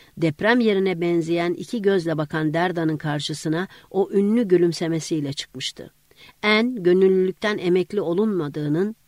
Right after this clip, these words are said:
yaşayan kanıtıydı. "Merhaba, benim adım En. On iki hafta boyunca sana eşlik edeceğim. Senin adın ne?" Derda kadının yüzüne bile bakmadı. "Defol."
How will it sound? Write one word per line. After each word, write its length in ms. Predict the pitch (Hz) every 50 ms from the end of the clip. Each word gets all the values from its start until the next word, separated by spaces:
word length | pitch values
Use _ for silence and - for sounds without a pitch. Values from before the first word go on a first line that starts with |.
| _ -
yaşayan 460 | 160 160 156 - - 165 165 170 175
kanıtıydı. 640 | 160 - 151 147 143 - - 147 131 - - - 139 _ _ _ _ _ _ _ - - - -
"Merhaba, 480 | 226 254 294 285 254 185 143 123 - - _ -
benim 220 | 185 214 233 226
adım 240 | 190 175 202 226 196
En. 260 | - 156 147 131 113 - _ - - - - -
On 120 | 240 269
iki 200 | 269 - - 190
hafta 320 | 165 156 - - 214 185
boyunca 340 | 160 151 147 143 147 190 214
sana 300 | 202 - 180 170 185 190
eşlik 340 | 175 151 139 - - 190 -
edeceğim. 440 | 160 131 131 127 117 113 - 151 - -
Senin 340 | - - 196 208 233 247
adın 320 | 233 196 156 151 139 139 147
ne?" 140 | 175 202 220 _ _ _ _ _ _ _ - - _ _ -
Derda 420 | 180 190 208 226 233 214 226 233
kadının 380 | 226 - 196 180 196 202 214 208
yüzüne 380 | 196 185 170 185 202 226 226 180
bile 220 | 160 151 143 120
bakmadı. 420 | 113 135 - - - - - - 147 - _ _ _ _ _ _ _ _ _ _
"Defol." 280 | 202 196 170 - - -